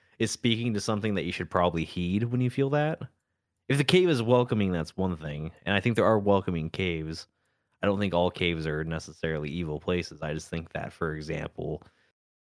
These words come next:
if the, if, if, if you go into a cave, there's a bunch of chains that make you uncomfortable, and you feel chills, and you hear a radio sounding from the back of the cave, uh, don't proceed further.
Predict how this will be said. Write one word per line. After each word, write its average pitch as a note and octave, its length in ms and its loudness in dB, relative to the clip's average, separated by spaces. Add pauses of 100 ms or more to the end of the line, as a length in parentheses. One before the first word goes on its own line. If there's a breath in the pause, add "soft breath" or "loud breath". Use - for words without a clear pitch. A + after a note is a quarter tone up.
(180)
if - 160 -4
the, E2+ 100 -4 (100)
if, A2+ 180 -2 (100)
if, C#3+ 160 2
if C#3+ 100 2
you D#3 60 4
go F3 180 6
into D#3+ 160 4
a B2+ 40 2
cave, C#3 580 4 (500)
there's A#2 140 4
a A#2+ 60 2
bunch C3+ 120 6
of A2 100 -2
chains B2+ 460 2
that C#3+ 100 2
make D3 160 0
you E3 80 2
uncomfortable, D#3 720 2
and G#2 140 -2
you G2+ 80 2
feel G#2+ 400 2 (760)
chills, C3+ 560 2 (140)
and F#2+ 340 -2
you F#2 80 -4
hear A2+ 340 2
a G#2 80 2
radio A#2+ 680 4
sounding C#3+ 380 2
from D#3 140 0
the D3+ 60 2
back D3+ 220 4
of D#3 80 -2
the D#3 40 -2
cave, D#3+ 540 0 (1500)
uh, G#2+ 220 6
don't B2 240 4
proceed B2 300 2
further. G2 400 2